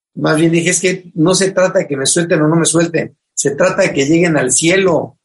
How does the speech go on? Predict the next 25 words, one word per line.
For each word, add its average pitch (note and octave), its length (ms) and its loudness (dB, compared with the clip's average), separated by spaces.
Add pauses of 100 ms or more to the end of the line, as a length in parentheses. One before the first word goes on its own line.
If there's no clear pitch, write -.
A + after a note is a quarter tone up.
es E3 140 -6
lo G#3 80 2
único A3 240 2
importante, E3+ 720 -2
no G3 160 0
la G#3 140 2
rieguen. G3 680 0 (760)
Es F3 120 -8
que A3 100 0
si E3 100 -2
siguen G3+ 320 0
así G3 220 0
no G3 140 0
van G3+ 160 2
a G3 40 2
llegar, F#3 480 2
tienen G#3 240 0
que D#3+ 120 -2
llegar F3+ 200 2
al F3 80 -2
cielo, G3+ 440 0 (120)
ustedes F#3+ 460 -2
y E3 40 -4
sus D#3 140 -6
familias. D#3 640 -2